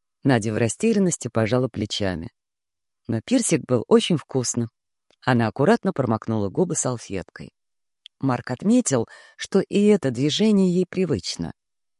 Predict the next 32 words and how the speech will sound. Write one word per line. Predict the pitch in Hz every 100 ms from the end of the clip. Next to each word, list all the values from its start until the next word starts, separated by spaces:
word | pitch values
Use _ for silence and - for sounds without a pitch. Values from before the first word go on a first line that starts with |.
| _
Кажется, | - 190 165 170 - 190 - - _
она | 190 202 190
не | 220
тырила | - 214 196 202 214
в | 180
детстве | 170 120 - 156
яблоки | 156 202 196 185 190
в | 165
саду | 180 160 165
у |
соседей. | 151 165 - 110 82 - 78 _ _ _ -
Зелёные, | 160 120 139 220 120 98
кислые, | - 196 202 - 98 -
гадость. | 190 233 131 92 - - _ _ _ -
Но | 214
они | 196 208 240
привлекали | 254 247 240 - 214 202
пацанов | - 165 170 165 156 147
просто | 208 269 - 190
из | 170
желания | 165 185 233 214 196
пощекотать | 185 - 185 185 190 202 170
нервы. | 127 107 78 - _ _ _ _ _
А | 151
потом | 151 - 262 208
можно | 175 180 180
было | 160 190
получить | - 208 196 135 -
и | 180
ремни | 196 160
от | 117 -
отца. | 160 - 92